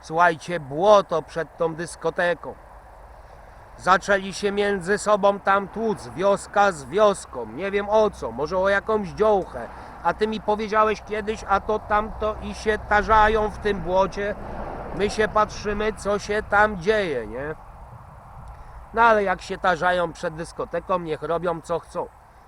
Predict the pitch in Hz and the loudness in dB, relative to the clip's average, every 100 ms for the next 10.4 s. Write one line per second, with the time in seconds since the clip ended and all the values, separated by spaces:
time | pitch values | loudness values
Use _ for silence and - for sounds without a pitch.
0 | - - 139 170 165 170 170 165 175 165 | -20 -6 -2 -2 -4 -4 -4 -2 -4 -4
1 | 160 175 175 185 180 185 135 95 113 120 | -8 -8 -6 -4 -2 -2 -6 -10 -12 -12
2 | - - - - - - 107 180 190 202 | -14 -20 -20 -20 -20 -20 -8 -6 0 2
3 | 185 151 - - - - - - - - | 0 -6 -16 -20 -20 -20 -20 -20 -20 -20
4 | - - - - - 117 190 202 - 214 | -20 -20 -20 -20 -20 -4 -2 -2 -4 -8
5 | 208 - 208 214 202 - - - _ _ | -8 -6 2 4 2 -2 -20 -20 _ _
6 | - - - _ - 107 117 139 226 277 | -20 -20 -20 _ -20 -18 -14 -4 4 6
7 | 202 139 160 151 147 - 143 175 160 - | 4 0 -4 -2 -4 -6 -10 -12 -12 -10
8 | 196 156 165 170 175 170 175 160 180 180 | -8 -6 -8 -6 -8 -4 -4 -2 -2 0
9 | 190 180 160 170 - 190 190 170 214 151 | -2 -2 -4 -10 -12 -12 -10 0 2 2
10 | 110 98 104 | -2 -10 -14